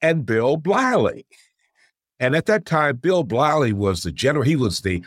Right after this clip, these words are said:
well, let me, I'll, I'll get to that point in just a minute. Well, Bill and Craig Fox are there, and they walk in, and they say, "Professor, Doctor Myers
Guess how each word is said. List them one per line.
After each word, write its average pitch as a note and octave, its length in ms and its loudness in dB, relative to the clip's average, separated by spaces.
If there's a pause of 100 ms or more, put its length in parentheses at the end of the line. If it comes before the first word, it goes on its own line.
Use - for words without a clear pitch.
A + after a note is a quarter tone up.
well, D#3+ 100 2
let G#3 120 0
me, D#3 100 2
I'll, B2+ 160 0
I'll B2 80 0
get D#3 200 -2
to B2+ 60 0
that A#2 140 0
point A2+ 220 -2
in F#2 40 -10
just - 160 -6
a - 40 -4
minute. - 120 -12 (120)
Well, D3 200 0
Bill B3+ 320 2
and C3+ 140 0
Craig F3+ 300 0
Fox A#2+ 400 -2
are F2+ 80 -2
there, D#2+ 340 -6 (340)
and C#3 160 -2
they C#3 120 2
walk F#3 420 0
in, A2+ 320 0 (140)
and A#2+ 100 -2
they C3+ 80 0
say, C3 180 -4
"Professor, - 720 -2 (1000)
Doctor D#3+ 380 -2
Myers C#3 840 0